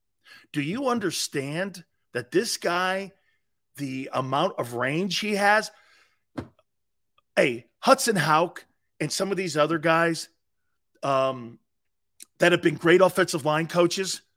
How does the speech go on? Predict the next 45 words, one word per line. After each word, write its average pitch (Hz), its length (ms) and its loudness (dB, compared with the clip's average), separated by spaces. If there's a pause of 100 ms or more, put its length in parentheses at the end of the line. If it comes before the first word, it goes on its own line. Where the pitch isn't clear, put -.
(180)
they're 233 120 -10
not 220 160 -6
recruiters. 147 640 -6 (460)
They 220 100 -2
didn't 247 140 -4
work 190 180 -6
at 156 60 -16
the - 80 -20
college 127 420 -6
level. 127 400 -6 (640)
Jeff 240 140 2
Stoutland 202 400 2
was 147 160 -4
at 175 80 2
the 165 80 -6
University 180 460 0
of 165 40 0
Miami. 151 640 2 (800)
And, 165 140 0
you 170 120 0
know, 185 120 -6
and, 175 200 -8 (140)
and 175 300 -4
when 170 380 0
you're 220 200 6
at 214 120 2
the 220 80 -4
University 208 400 0
of 185 40 -2
Miami, 196 360 0
I - 520 -16
mean, - 520 -18 (440)
Bryant 196 320 2
McKinnie, 185 480 -6
there's 233 200 -4
a 233 40 -2
reason 214 460 8
these 170 160 -8
gigantic 202 560 0
guys 190 300 2
like 131 100 -14
Bryant 165 300 2
McKinnie 240 400 -4
were 135 100 -10
there. 113 280 -14